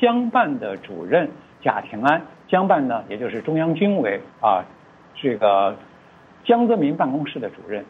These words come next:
贾廷安。那么这个文章中，张金昌的文章呢，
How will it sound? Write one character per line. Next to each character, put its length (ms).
贾 120
廷 200
安。 160
那 100
么 560
这 120
个 380
文 260
章 240
中， 320
张 180
金 160
昌 80
的 80
文 220
章 180
呢， 180